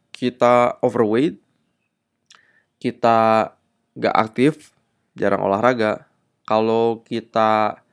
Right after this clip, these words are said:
makin tua, kalau kita ada family history, kalau kita kolesterolnya sama trigliserida-, trigliseridanya itu tinggi,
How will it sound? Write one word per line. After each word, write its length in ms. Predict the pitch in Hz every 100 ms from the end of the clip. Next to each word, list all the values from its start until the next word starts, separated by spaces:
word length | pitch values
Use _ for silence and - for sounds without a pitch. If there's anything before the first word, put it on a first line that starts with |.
| _ _ _ _ _ -
makin 300 | 104 104 110
tua, 340 | 135 143 127 123
kalau 300 | 113 110 107
kita 260 | 107 104
ada 160 | 104 101
family 300 | 101 98 101
history, 720 | 107 - 131 127 120 113 - _ _
kalau 240 | 107 104 101
kita 480 | 110 - 104 - _ _ _ _ _ _ _
kolesterolnya 640 | - 113 110 107 107 107
sama 240 | 104 104 104
trigliserida-, 880 | - 104 104 - 107 107 104 101 - _ _ _ _ _
trigliseridanya 1000 | 117 117 110 110 107 - 107 98 98 98
itu 120 | 104
tinggi, 480 | 104 135 110 107 -